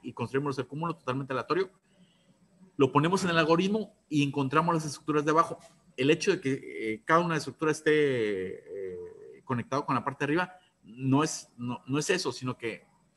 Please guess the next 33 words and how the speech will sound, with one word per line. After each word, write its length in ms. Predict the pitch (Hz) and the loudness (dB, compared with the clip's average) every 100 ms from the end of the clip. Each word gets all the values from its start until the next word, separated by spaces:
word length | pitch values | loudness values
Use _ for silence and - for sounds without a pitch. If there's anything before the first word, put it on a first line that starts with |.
| _ | _
que 120 | 135 | 0
básicamente 720 | 127 139 - 156 160 202 - _ - | 0 0 -6 -6 -6 -8 -10 _ -4
a 160 | 127 | -2
partir 300 | 131 117 160 | -2 -2 -4
de 80 | 165 | -2
los 100 | 156 | -4
cúmulos 260 | - 170 156 | -4 -6 -2
de 60 | |
arriba 240 | 143 160 180 | -2 -2 -4
encontramos 480 | 139 117 117 143 151 | -6 -4 -2 -2 -2
las 100 | 139 | -4
estructuras 340 | 131 - 147 | -6 -4 -2
de 40 | 139 | 0
abajo 380 | 135 151 196 - _ _ _ _ - | 0 -2 -4 -10 _ _ _ _ -10
y 120 | 131 | -6
efectivamente 680 | 117 - 147 156 170 151 - | -6 -4 -2 -2 -2 -6 -8
encontramos 840 | 131 123 120 117 131 147 160 160 _ - | -6 -4 -2 -2 0 0 -2 -8 _ -12
el 640 | 113 107 101 98 95 90 _ | -6 -4 -4 -4 -6 -8 _
benceno 520 | - 117 113 135 147 147 | -6 -4 -4 -6 -6 -6
que 80 | 120 | -8
es, 160 | 120 | -6
este, 920 | 135 - _ 107 98 90 90 87 87 87 _ _ _ _ _ - | -8 -10 _ -6 -6 -6 -8 -8 -10 -12 _ _ _ _ _ -16
eh, 220 | 98 101 | -14 -12
es 140 | 127 | -8
un 80 | 143 | -6
hexágono 680 | 135 - 131 151 156 165 160 | -6 -4 -4 -2 -4 -6 -8
con 140 | - 107 | -10 -10
sus 280 | 117 101 | -10 -14
hidrógenos 460 | 107 107 127 127 110 | -8 -6 -6 -6 -6
ahí 300 | 101 113 123 | -6 -8 -10
hidrogenado, 480 | 117 110 - 110 110 | -8 -8 -6 -8 -8
¿no? 160 | 104 135 | -8 -10
Pasivado. 520 | - 117 110 104 92 | -8 -6 -6 -8 -10